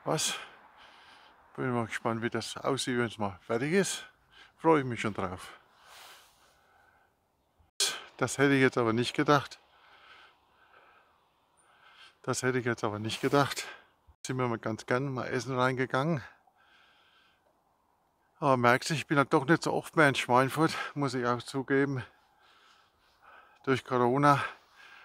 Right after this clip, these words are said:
hat sich ja das ganze Verhalten etwas verändert. Man ist nichts mehr so oft in der Stadtmitte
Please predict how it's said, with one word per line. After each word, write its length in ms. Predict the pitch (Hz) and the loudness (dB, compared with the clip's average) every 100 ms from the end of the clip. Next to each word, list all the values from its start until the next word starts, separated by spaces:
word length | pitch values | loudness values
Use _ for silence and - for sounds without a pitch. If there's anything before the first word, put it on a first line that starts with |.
| - | -6
hat 180 | 127 123 | -2 -2
sich 120 | 123 | 0
ja 140 | 127 | 0
das 180 | 110 110 | 0 -6
ganze 440 | 117 135 135 135 - - _ _ | -4 0 2 0 -2 -12 _ _
Verhalten 460 | - 120 110 147 143 | -2 2 4 4 2
etwas 320 | 131 131 123 | -2 0 0
verändert. 600 | - 113 113 131 139 - - - - - - | 0 0 0 -2 -2 -4 -12 -20 -20 -20 -14
Man 100 | - | -6
ist 200 | - 160 | -4 2
nichts 200 | 185 - | 2 4
mehr 80 | 165 | 2
so 180 | 147 143 | 2 0
oft 200 | 127 - | -4 -4
in 120 | 143 | -2
der 100 | 123 | 0
Stadtmitte 680 | 110 - 127 131 127 143 143 | 0 0 0 0 0 2 0